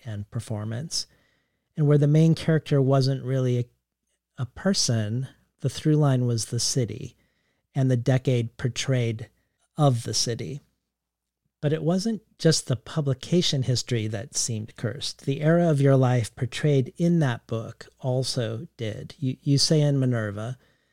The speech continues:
"My decade began with a divorce from an abusive husband, a miscarriage caused by inherited disease,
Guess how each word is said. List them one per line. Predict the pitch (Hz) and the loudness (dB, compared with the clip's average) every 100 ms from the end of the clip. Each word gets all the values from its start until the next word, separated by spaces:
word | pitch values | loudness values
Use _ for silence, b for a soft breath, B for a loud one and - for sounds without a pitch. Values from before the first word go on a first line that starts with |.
| _ _ _ _ _ | _ _ _ _ _
"My | 151 143 | 0 2
decade | 131 151 - 165 | 4 2 2 0
began | 147 139 131 120 117 123 | 2 0 0 0 0 -2
with | 123 | -2
a | 131 | -2
divorce | 123 113 117 120 127 - - | -2 0 0 -2 -2 -4 -4
from | 135 120 | -2 0
an | 117 | -2
abusive | 113 117 120 - 127 | -2 -2 -2 -2 -4
husband, | - 113 110 - - 151 - _ - | -4 -6 -6 -8 -10 -10 -14 _ -6
a | |
miscarriage | 127 135 131 - 127 117 113 - - - | 0 2 2 0 -2 -2 -4 -10 -12 -14
caused | - 139 127 117 120 | -4 0 2 0 -2
by | 110 110 - | -4 -4 -4
inherited | 131 123 - 120 120 113 113 | -2 -2 0 0 0 -2 -6
disease, | 123 113 120 120 135 - | -6 -6 -4 -6 -6 -8